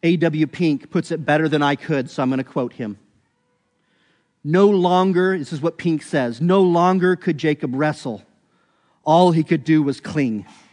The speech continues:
Hitherto, Jacob had sought to order his own life, planning, scheming, and devising, but now he was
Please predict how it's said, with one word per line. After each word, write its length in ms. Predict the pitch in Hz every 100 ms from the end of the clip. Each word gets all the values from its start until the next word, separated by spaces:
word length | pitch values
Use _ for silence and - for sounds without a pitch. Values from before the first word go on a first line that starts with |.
| _ _ _ _ _ _ _ _ _ _ _ _
Hitherto, 440 | - 196 202 175 196
Jacob 380 | 180 180 196
had 140 | 170 147
sought 400 | - 202 202 -
to 80 | 196
order 400 | 214 233 247 240
his 180 | 220
own 300 | 220 202 202
life, 440 | 170 143 127 - - - - - - _
planning, 580 | - 240 233 226 214 202
scheming, 760 | - - - 233 233 226 214
and 120 | 196
devising, 840 | 175 165 185 196 196 160 180 175 165 - _ -
but 120 | 190
now 360 | 196 214 220
he 200 | 208 170
was 440 | 196 185 175 160